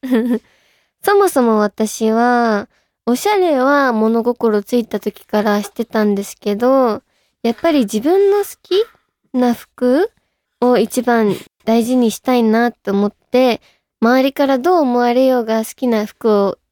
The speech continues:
着ようっていうのが自分のモットーで。まあでも、ちょっと最近はメンバーに会う時はちょっと恥ずかしい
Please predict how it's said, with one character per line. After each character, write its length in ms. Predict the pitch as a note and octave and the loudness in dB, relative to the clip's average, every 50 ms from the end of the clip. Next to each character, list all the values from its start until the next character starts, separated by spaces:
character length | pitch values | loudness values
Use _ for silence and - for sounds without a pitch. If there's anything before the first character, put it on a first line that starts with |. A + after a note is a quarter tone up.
| _ _ | _ _
着 160 | - A#3+ C4 | -2 0 2
よ 120 | D#4 F4+ | 2 2
う 20 | F#4 | 0
っ 20 | |
て 220 | - _ - B3+ | -2 _ -4 0
い 60 | B3+ A#3+ | 0 0
う 20 | |
の 120 | A#3 A3 | 0 0
が 120 | G#3+ G#3 G3 | -2 -2 -2
自 140 | G3+ G#3+ G3+ | -4 -4 -2
分 220 | G#3+ G#3+ G#3+ G#3+ | -2 0 0 0
の 120 | G#3 G3+ | 0 0
モ 140 | G3+ G3+ G#3 | -2 -2 -4
ッ 40 | G3+ _ - | -6 _ -6
ト 200 | - F#3+ F#3+ F#3+ | -4 -2 -2 -2
ー 20 | |
で。 200 | F#3 G3 F3+ - _ _ _ _ _ _ _ _ _ - | -2 -2 -4 -4 _ _ _ _ _ _ _ _ _ -4
ま 180 | A3+ B3 B3 | -2 0 0
あ 40 | A#3+ | 2
で 140 | A#3 C4+ C4 | 2 2 2
も、 480 | B3+ B3+ C#4+ D4+ D#4 D4 C4+ B3 A3+ | 2 2 0 0 0 0 0 -2 -4
ち 140 | - - G4 | -4 -6 -6
ょ 20 | G4+ | -6
っ 20 | _ _ | _ _
と 320 | - D4+ C#4 B3+ A3+ - _ _ _ _ _ _ _ _ _ _ | -2 -2 0 0 -2 -6 _ _ _ _ _ _ _ _ _ _
最 280 | - - C#4+ D4 D4 C#4+ | -4 -2 0 0 0 -2
近 320 | - - D4 D4 D4+ D4+ | -2 -2 0 0 2 2
は 180 | D#4 D#4+ D#4 C#4+ | 2 2 2 2
メ 180 | B3 B3 B3+ | 2 0 0
ン 120 | B3+ B3+ B3 | 0 0 0
バ 140 | C4 C4 | 0 0
ー 20 | B3+ | 0
に 240 | B3+ B3 B3 B3+ - | 0 -2 -4 -6 -4
会 180 | - C4 C4 | -2 -2 -2
う 40 | B3+ | -2
時 340 | - A#3+ A3 _ - A#3 A#3+ | -2 -8 -10 _ -4 -2 -2
は 200 | B3 B3+ B3 A#3 | 0 0 -2 -2
ち 120 | - - | -4 -8
ょ 20 | G#3+ | -10
っ 40 | _ | _
と 80 | - G#3+ | -10 -8
恥 160 | - A3 G3+ | -4 -2 -2
ず 80 | A3 - | -2 -2
か 140 | - A3+ | -4 -6
し 300 | A3 - - A#3 A#3+ A3+ | -6 -6 -4 -2 -2 -2
い 80 | - - | -2 -4